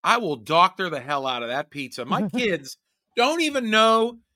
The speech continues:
Speaker 1: how bad Tony's Pizza is. They have no, my kids have no clue, Sam,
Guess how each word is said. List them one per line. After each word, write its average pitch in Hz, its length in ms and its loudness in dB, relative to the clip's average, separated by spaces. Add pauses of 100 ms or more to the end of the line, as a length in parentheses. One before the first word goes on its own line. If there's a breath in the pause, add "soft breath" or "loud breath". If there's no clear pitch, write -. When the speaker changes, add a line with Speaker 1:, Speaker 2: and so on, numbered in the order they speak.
(120)
Speaker 1:
how 214 300 0
bad 202 420 4
Tony's 196 420 -4
Pizza 170 480 -8
is. 127 280 -8
They 381 180 0
have 311 240 -4
no, 339 600 -4 (360)
my 339 160 -2 (100)
kids 311 200 -8
have 254 180 0
no 254 300 4
clue, 269 400 2
Sam, 156 420 -2